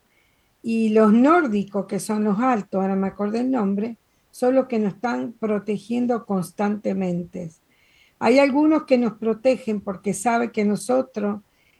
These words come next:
en la escala del universo, somos prácticamente los que menos, eh,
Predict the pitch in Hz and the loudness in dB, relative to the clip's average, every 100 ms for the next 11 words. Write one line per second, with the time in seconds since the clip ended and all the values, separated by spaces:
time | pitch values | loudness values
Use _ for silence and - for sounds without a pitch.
0 | _ - 202 196 - - 240 240 226 208 | _ 0 2 2 0 2 2 4 2 0
1 | 196 190 196 196 277 262 - 185 214 214 | 0 -2 -2 -2 -2 -2 -6 -8 -4 -4
2 | 214 220 214 220 214 202 208 233 294 240 | -2 -2 -4 -6 -2 0 0 -2 -2 -4
3 | 196 196 185 190 208 208 240 - - _ | -4 -4 -2 0 0 0 -2 -8 -20 _
4 | _ _ _ _ _ 214 202 190 185 185 | _ _ _ _ _ -6 -2 -2 -2 -4